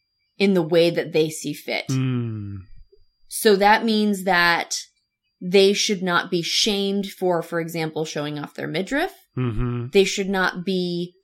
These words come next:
Speaker 1: told that they are a problem because they're wearing short shorts.
Speaker 2: Mm-hmm.
Speaker 1: They should not be told that they're a distraction because they're wearing, for example, spaghetti straps in school.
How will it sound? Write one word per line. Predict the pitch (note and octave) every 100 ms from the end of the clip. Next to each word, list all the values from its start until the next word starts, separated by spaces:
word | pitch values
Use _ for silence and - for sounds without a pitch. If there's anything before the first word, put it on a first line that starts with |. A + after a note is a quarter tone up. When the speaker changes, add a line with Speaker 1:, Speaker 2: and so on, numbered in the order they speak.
| _
Speaker 1:
told | - - F#3+ F3+ F3 E3+ D#3+ F3+ - _ -
that | F#3+ F3+ E3+
they | F#3 F#3
are | F#3 E3+
a | D#3
problem | - F3 E3+ F3 F3
because | E3 - E3+
they're | D#3+ D#3+
wearing | D#3+ D#3 D#3 D#3
short | - D#3+ -
shorts. | - A3+ C#4 - -
Speaker 2:
Mm-hmm. | B2+ A#2 B2+ A#2 A#2 -
Speaker 1:
They | F#3 C4+
should | D4 D#4
not | C4+ B3+
be | A#3+
told | G#3+ A3+ A3 F#3
that | -
they're | G3 G3
a | F#3
distraction | F#3 - F#3+ G3 - F#3
because | F3 F#3 E3
they're | F3
wearing, | E3+ E3+ E3+ E3+ F3+
for | D#4
example, | C#4 A#3 B3 A#3+ A#3+
spaghetti | A#3 C4 A3+ G#3+ A3
straps | - F3 D#3+ -
in | E3+ D#3+
school. | - - - -